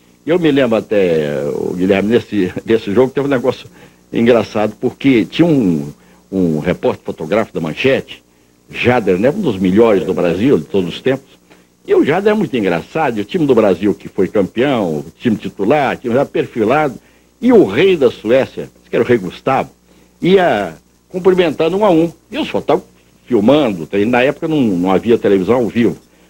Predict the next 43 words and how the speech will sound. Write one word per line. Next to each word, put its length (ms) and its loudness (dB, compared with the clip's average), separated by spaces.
gravar, 380 0
tavam 200 -4
gravando, 440 0
a 20 -10
televisão 380 -2
começou 420 0
no 60 -6
futebol 360 -2
em 60 0
setenta 500 -4
no 120 -4
México, 340 -4
né? 80 -8
Mas 220 0
o 140 4
Jader, 400 2
quando 340 -2
o 80 4
rei 160 4
foi 220 -4
pegar, 500 0
estendeu 580 0
a 60 2
mão 220 0
pra 240 -8
cumprimentar, 540 0
eu 60 0
não 120 0
sei 240 -2
se 160 -6
o 40 -4
Didi 520 2
ou 80 4
o 20 -2
Garrincha, 420 0
o 60 2
filme 560 2
fotográfico 800 -2
do 40 -2
Jair, 320 -4
do 80 -2
Jader, 380 -2
acabou. 520 0